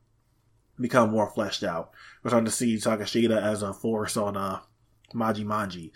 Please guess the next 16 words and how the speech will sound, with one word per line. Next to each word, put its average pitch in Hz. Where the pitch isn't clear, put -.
um, 107
having 110
that 107
awesome 110
twenty-minute 107
draw 104
against, 110
uh, 101
Kazusada 104
Higuchi, 101
um, 104
the 104
tag 131
match 95
against, 113
uh, 98